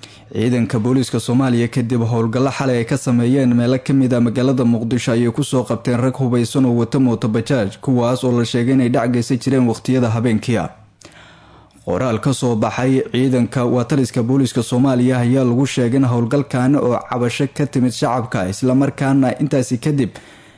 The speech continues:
howlgallo ay sameeyeen ciidanka ay gacanta ku soo dhigeen kooxahaas u hubeysnaa oo watay baskoolado, midiyo iyo qa-,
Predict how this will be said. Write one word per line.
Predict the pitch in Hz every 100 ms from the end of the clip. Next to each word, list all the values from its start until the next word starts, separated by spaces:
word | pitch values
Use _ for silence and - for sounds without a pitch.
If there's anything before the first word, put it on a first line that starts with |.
| _ _ -
howlgallo | 98 95 98 131
ay | 127
sameeyeen | 120 131 123 131 127 113
ciidanka | 135 131 120 131
ay | 117
gacanta | 110 131 135 120
ku | 139
soo | 139
dhigeen | 123 127 135
kooxahaas | - 113 139 127 117
u | 139
hubeysnaa | 120 120 127 123 127
oo | 123
watay | 120 - 131
baskoolado, | 123 - 127 120 120 131
midiyo | 131 120 123 139
iyo | 131 127
qa-, | - 123